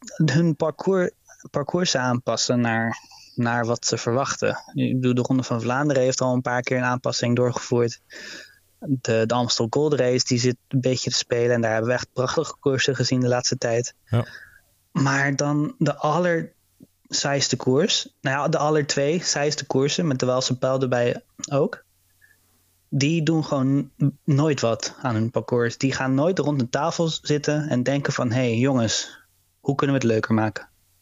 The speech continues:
Speaker 1: En het wielrennen heeft gewoon baat bij meer inkomsten uit commercie. En als jij alleen maar, eh, genoeg kijkcijfers hebt om wat rechten te verkopen... in het laatste half uur van de koers, terwijl je koers acht uur duurt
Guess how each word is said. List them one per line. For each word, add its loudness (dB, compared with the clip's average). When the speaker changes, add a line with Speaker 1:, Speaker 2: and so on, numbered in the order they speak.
Speaker 1:
En 0
het -2
wielrennen 4
heeft 0
gewoon 0
baat -4
bij 0
meer 2
inkomsten 0
uit -4
commercie. -2
En -2
als 0
jij 0
alleen 2
maar, 0
eh, 0
genoeg 0
kijkcijfers 0
hebt -2
om 2
wat 0
rechten 0
te -2
verkopen... -2
in 4
het 2
laatste -2
half 0
uur 2
van -2
de -2
koers, 0
terwijl 0
je -4
koers 0
acht -4
uur 4
duurt 0